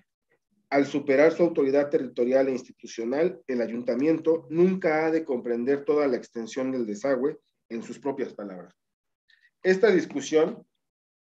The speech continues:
que se suscitó entre las instituciones liberales de la capital y el Real Desagüe nos muestra que, primero,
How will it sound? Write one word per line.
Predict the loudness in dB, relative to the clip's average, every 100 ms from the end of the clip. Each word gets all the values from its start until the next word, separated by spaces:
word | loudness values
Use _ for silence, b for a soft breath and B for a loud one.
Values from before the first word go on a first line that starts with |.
| _ _ _ -20 -20 _ _ _ _ _ _ _ _ _ _ _ -20 -6
que | -2
se | -2 -2
suscitó | -2 0 4
entre | 4 4 2
las | 2
instituciones | -6 -10 -8 -2 0 0
liberales | 0 2 2 4 4 4
de |
la | 2 0
capital | -4 -8 -2 2 2 -2 -16 _ _
y | -6 -4
el | 0
Real | 2 4
Desagüe | 2 2 0 2 -2 -4 -12 _ _ _ _ _ _ -2
nos | -2 2
muestra | 4 4 4 2 2
que, | -2 -6 -6 -8
primero, | -2 2 4 4 0